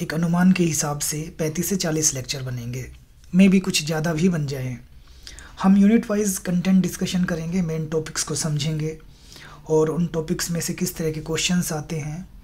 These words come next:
ये भी देखेंगे। जहाँ ज़रूरी होगा वहाँ कुछ important एमसीक्यूज़ या previous years के questions पर भी चर्चा करेंगे। दोस्तों, साथ ही चैप्टर वाइज important book भी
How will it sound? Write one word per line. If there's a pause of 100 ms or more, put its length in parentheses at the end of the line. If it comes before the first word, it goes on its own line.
(480)
ये
भी
देखेंगे।
जहाँ
ज़रूरी
होगा
वहाँ
कुछ
important
एमसीक्यूज़
या
previous (680)
years
के
questions
पर
भी (100)
चर्चा
करेंगे। (840)
दोस्तों,
साथ
ही (540)
चैप्टर
वाइज (120)
important
book
भी